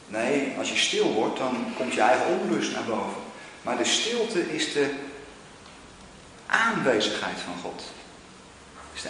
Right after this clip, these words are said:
aan-, de stille aanwezigheid van God. Eh, je kunt dat bijvoorbeeld heel mooi zien. Trouwens, ja, nog, nog even iets verder. Jozua, moet u Jozua eens even bijpakken. Een heel wonderlijk vers staat daar.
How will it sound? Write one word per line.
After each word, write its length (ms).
aan-, 300
de 60
stille 460
aanwezigheid 920
van 160
God. 260
Eh, 80
je 180
kunt 220
dat 140
bijvoorbeeld 440
heel 180
mooi 260
zien. 600
Trouwens, 380
ja, 300
nog, 160
nog 100
even 220
iets 100
verder. 220
Jozua, 600
moet 100
u 60
Jozua 300
eens 100
even 220
bijpakken. 400
Een 80
heel 200
wonderlijk 300
vers 180
staat 200
daar. 280